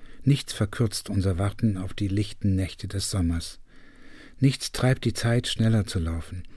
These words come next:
Sie muss gelebt und gestaltet, bestanden und ertragen werden.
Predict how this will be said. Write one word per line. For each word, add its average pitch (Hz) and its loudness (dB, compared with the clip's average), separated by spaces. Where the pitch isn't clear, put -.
Sie - -2
muss 113 2
gelebt 98 0
und 95 -6
gestaltet, 98 -2
bestanden 104 2
und 101 -4
ertragen 107 0
werden. 85 -4